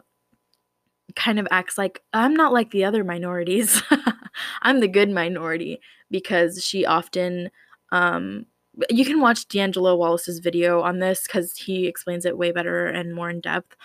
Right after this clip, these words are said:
but she will shit on <laughs> other transgender people who don't present the way that this, the same way that she does because she's very much, like, um, I think she's fully transitioned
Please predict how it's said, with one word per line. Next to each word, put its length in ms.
but 340
she 480
will 800
shit 440
on 240
<laughs> 40
other 260
transgender 680
people 520
who 140
don't 320
present 420
the 80
way 160
that 180
this, 240
the 120
same 220
way 140
that 140
she 160
does 320
because 260
she's 280
very 200
much, 280
like, 240
um, 540
I 80
think 180
she's 200
fully 260
transitioned 840